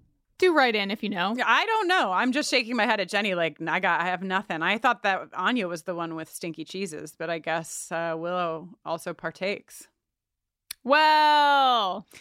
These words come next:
Speaker 2: Uh, I do wanna just note at the end of this episode, we see, um, a memoriam for J D Peralta, which I looked up. And so I just thought it would be, um,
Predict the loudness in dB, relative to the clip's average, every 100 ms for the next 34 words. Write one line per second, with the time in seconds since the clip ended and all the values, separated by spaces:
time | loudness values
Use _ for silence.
0 | -20 _ _ _ 2 4 4 0 -2 0
1 | 0 0 -2 -4 -2 2 2 2 -2 0
2 | 0 0 -4 -6 -10 -8 -4 -2 -2 -4
3 | -6 -8 -4 -2 0 -2 -4 -6 -6 -4
4 | -4 -2 0 0 -2 -2 -6 -8 -6 -4
5 | -6 -4 -2 -2 -4 -8 -10 -10 -8 -4
6 | -2 -2 -4 -4 -4 -4 -4 -6 -4 -4
7 | -4 -8 -6 -6 -6 -8 -6 -6 -6 -10
8 | -10 -10 -8 -8 -10 -8 -6 -6 -6 -10
9 | -12